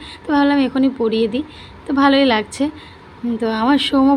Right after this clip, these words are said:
পড়তে চাচ্ছে না। এদিকে দেখো আমার ছে-, আমার বর বলছে যে আমার ভাইকে যে, "এই বিস্কিটটা নে, বিস্কিটটা খা।" বলছে, "না, ও অন্য কিছু খাবে।"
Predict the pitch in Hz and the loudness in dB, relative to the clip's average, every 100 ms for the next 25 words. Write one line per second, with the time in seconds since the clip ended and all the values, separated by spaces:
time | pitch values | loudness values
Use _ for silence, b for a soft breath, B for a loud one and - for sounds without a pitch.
0 | 254 247 247 285 254 226 - 233 214 226 | 2 0 0 0 2 2 0 -4 -2 -2
1 | 226 262 233 226 285 254 226 233 - - | 0 2 2 0 0 2 2 0 -4 -4
2 | 208 226 233 214 226 220 233 233 233 240 | -2 -2 -2 -2 0 2 2 -2 -2 -4
3 | 240 233 226 196 208 208 233 226 220 214 | -2 -2 -4 -2 -4 -2 -2 0 0 0
4 | 226 - 269 247 269 285 277 233 - 226 | -2 -4 -8 -4 -2 0 0 -4 -6 -6
5 | 226 - 196 214 233 277 233 196 175 B | -6 -6 -8 -6 -4 -2 -2 -4 -8 B
6 | B 233 240 262 262 220 - 214 196 190 | B -2 0 2 2 -2 -6 -8 -8 -8